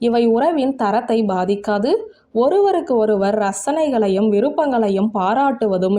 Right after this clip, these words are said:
ஏற்றுக்கொள்வதும் முக்கியம். அதை பற்றி மிகவும் வெறுப்பாக இருக்கக்கூடாது.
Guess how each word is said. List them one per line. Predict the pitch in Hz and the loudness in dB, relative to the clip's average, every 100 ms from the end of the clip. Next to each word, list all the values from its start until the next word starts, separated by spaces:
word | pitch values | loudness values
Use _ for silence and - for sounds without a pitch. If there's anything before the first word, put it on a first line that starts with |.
| 196 | 0
ஏற்றுக்கொள்வதும் | 214 277 320 285 220 196 180 220 | -2 -2 -6 -2 -2 0 0 0
முக்கியம். | 208 208 196 180 - _ - | -2 -2 -4 -6 -16 _ -8
அதை | 185 196 202 | -4 -2 0
பற்றி | 254 294 370 | -2 -2 -2
மிகவும் | 262 220 269 220 226 | 0 0 0 0 2
வெறுப்பாக | 196 220 - 254 196 196 | 2 0 0 -2 0 0
இருக்கக்கூடாது. | 190 180 208 208 208 202 208 | 0 -2 -2 -4 -2 -2 0